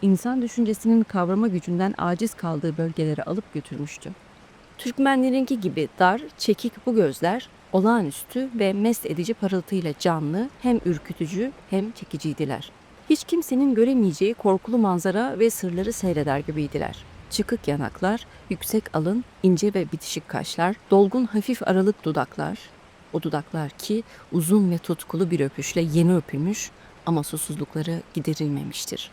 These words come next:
Siyah saçları çözük, dağınık, solgun yüzüne dökülüyor. Birkaç zülüf şakaklarında kıvrılıyordu. Uzuvlarının letafeti, hareketlerindeki esiri özentisizlik, hepsi onun uçacak gibi, kırılacak gibi olduğunu gösteriyordu.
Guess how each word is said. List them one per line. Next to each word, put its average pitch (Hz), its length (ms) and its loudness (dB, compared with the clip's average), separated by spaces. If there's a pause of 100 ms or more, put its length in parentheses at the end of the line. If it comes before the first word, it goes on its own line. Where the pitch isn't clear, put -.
(100)
Siyah 285 320 2
saçları 262 480 -2
çözük, - 540 -2
dağınık, 196 460 2 (100)
solgun 208 540 2
yüzüne 220 320 2
dökülüyor. 147 640 -2
Birkaç 185 340 -2
zülüf 185 380 -2
şakaklarında 165 680 -4
kıvrılıyordu. 147 720 -4 (500)
Uzuvlarının 202 800 4
letafeti, 156 680 -4 (160)
hareketlerindeki 170 920 -2
esiri 170 520 -2
özentisizlik, 147 800 -2 (480)
hepsi 233 440 0 (100)
onun 240 300 4
uçacak 202 500 -2
gibi, 147 320 0
kırılacak 190 560 2
gibi 156 180 0
olduğunu 151 380 -2
gösteriyordu. 147 720 -4